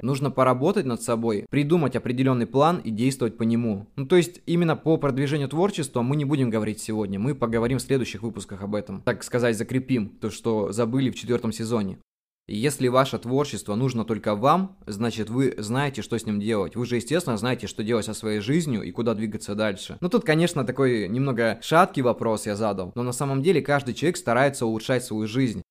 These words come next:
Тем самым можете также обращаться со своим творчеством и улучшать его, потому что ваше творчество, по сути, это ваша жизнь. Отчасти какой-то важный момент в вашей жизни.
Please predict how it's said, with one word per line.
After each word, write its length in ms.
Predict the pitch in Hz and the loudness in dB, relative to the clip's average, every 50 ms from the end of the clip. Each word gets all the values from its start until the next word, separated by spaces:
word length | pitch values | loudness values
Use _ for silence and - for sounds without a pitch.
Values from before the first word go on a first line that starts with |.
| _ _ | _ _
Тем 180 | - 131 123 117 | -4 -2 -2 -2
самым 520 | - - 147 156 180 185 139 110 98 - - | 0 2 4 4 4 4 2 0 -2 -6 -6
можете 340 | - 127 139 139 123 - 123 | -2 0 0 0 0 -2 -2
также 300 | - 135 139 131 113 117 | 2 2 2 2 2 0
обращаться 480 | 110 95 113 107 - 135 123 117 - 101 | 0 2 0 0 0 0 -2 -2 -2 -6
со 60 | - | -6
своим 160 | - 110 104 | -4 -4 -4
творчеством 640 | - 120 139 170 196 - 156 127 - - 101 73 - | -2 0 0 0 0 0 -2 -6 -4 -4 -6 -6 -2
и 80 | - 127 | 0 2
улучшать 500 | 131 127 117 113 - - 123 120 120 - | 2 2 2 0 -2 0 0 0 0 -2
его, 160 | 101 85 71 | -6 -8 -6
потому 260 | - - - 135 147 135 | -6 -4 -2 0 0 0
что 140 | - 135 | 0 2
ваше 260 | 123 127 131 127 113 98 | 2 2 2 2 -2 -6
творчество, 500 | 110 120 151 202 208 - 147 - - 107 | -2 0 0 0 0 0 -4 -4 -4 -4
по 140 | - 104 | -4 -4
сути, 260 | - - 156 175 - 117 | -4 -2 -2 -2 -2 -2
это 140 | - 101 | -4 -2
ваша 260 | 98 113 123 127 - 110 | 0 -2 -2 -2 -2 -4
жизнь. 360 | 101 110 117 110 104 101 92 | -4 -2 -2 -2 -4 -4 -2
Отчасти 800 | 117 117 120 - - - 135 143 165 170 - - 123 - - - - | -2 -2 -2 -2 2 4 4 6 4 4 0 -2 -2 -2 -2 -4 -8
какой-то 380 | - 117 - 135 143 143 139 107 | -10 -6 -2 0 0 0 0 0
важный 320 | 98 120 127 131 120 120 | 2 2 2 2 2 0
момент 360 | 110 110 113 127 127 123 101 | 0 0 0 0 0 0 -2
в 20 | 92 | -4
вашей 260 | 95 92 - 101 101 | -8 -8 -8 -6 -6
жизни. 400 | 98 107 107 95 95 90 - | -4 -4 -6 -6 -8 -10 -12